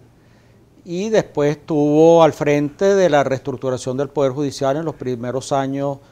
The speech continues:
del gobierno del presidente Chávez, y después estuvo de embajador en Portugal.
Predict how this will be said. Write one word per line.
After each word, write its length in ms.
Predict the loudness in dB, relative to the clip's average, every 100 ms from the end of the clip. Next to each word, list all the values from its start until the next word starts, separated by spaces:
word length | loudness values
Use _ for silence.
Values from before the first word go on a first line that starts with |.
| _ -10
del 140 | -6
gobierno 560 | -4 -4 -6 -4 -2 0
del 200 | -2 -4
presidente 500 | -10 -10 -10 -8 -8
Chávez, 400 | -2 0 -2 -6 _ _ _ _ -10
y 80 | -8
después 260 | -6 -8
estuvo 280 | -4 0 2
de 40 |
embajador 540 | 0 -2 -2 -2 -2 -4
en 160 | -4
Portugal. 500 | -6 -12 -12 -12 -12